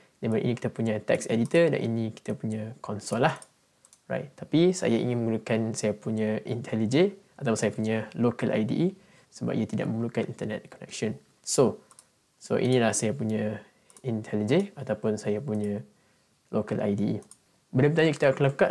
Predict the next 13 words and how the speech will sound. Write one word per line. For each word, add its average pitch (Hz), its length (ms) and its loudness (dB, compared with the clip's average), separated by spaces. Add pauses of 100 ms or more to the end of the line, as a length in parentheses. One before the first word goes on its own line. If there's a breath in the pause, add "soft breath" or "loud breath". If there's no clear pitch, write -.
adalah 117 160 -6
print. 104 320 0 (480 soft breath)
So, 127 160 4
kegunaan 165 560 4
print 135 320 2 (160)
adalah 110 240 -2
untuk 117 480 -2
basically 117 320 0
print 113 480 0 (160)
something 143 640 0 (320)
on 113 160 -4
our 104 240 0
console. 120 560 0